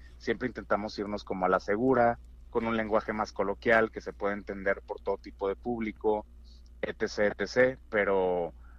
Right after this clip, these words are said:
siento que regresando a esta parte como de riesgos en cuanto al, al lanzamiento de contenidos y que sí pueden llegar a ser como un poquito arriesgados. Eh, creo que nunca me ha tocado, bueno, sí, un par de veces me ha tocado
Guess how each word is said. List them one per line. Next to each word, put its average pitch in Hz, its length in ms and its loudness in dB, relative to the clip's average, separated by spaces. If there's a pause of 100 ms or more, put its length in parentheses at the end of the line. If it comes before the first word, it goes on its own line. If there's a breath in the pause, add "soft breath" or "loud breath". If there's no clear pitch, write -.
(160)
siento 110 380 -4
que 120 120 0
regresando 107 500 2
a 117 60 8
esta - 180 0
parte 113 300 -2
como 107 240 -4
de 95 100 0
riesgos 107 640 -2
en 104 100 -10
cuanto 95 300 -6
al, 90 280 -2
al 95 120 -6
lanzamiento 98 520 -4
de 113 60 2
contenidos 107 680 -4
y - 40 -18
que - 120 -6
sí - 120 -14
pueden 107 240 0
llegar 95 220 2
a 101 60 4
ser 98 180 -4
como 101 400 -6 (320)
un 107 180 -8
poquito 104 880 6 (360)
arriesgados. 104 840 2 (440)
Eh, 95 420 -4 (680)
creo 117 220 0
que 131 120 -2
nunca 120 300 0
me 117 100 -2
ha 107 40 -8
tocado, 110 280 -4
bueno, 113 220 0
sí, - 140 -14 (180)
un 107 140 -12
par 110 180 6
de 110 100 6
veces 110 220 0
me 107 100 -2
ha 104 60 -2
tocado 101 500 2